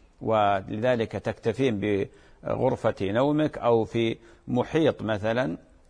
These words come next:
يعني، آه، أهل، أهل بيتك بعيدًا عن، آه، يعني، آه، شم هذا الرجل الرائحة التي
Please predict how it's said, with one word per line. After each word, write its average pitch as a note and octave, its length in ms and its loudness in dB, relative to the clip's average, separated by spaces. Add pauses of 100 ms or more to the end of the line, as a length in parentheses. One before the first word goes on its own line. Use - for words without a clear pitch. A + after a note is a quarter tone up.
يعني، B2+ 580 0
آه، B2+ 220 -2
أهل، A2+ 480 -2
أهل A#2+ 340 -2
بيتك A#2 600 0 (240)
بعيدًا A#2+ 580 2
عن، A#2 280 -2 (100)
آه، G#2 260 -4
يعني، G#2 580 0
آه، G2 480 -2
شم B2+ 380 0
هذا A2 500 0 (100)
الرجل A#2+ 480 0 (340)
الرائحة B2 560 0
التي B2 680 -2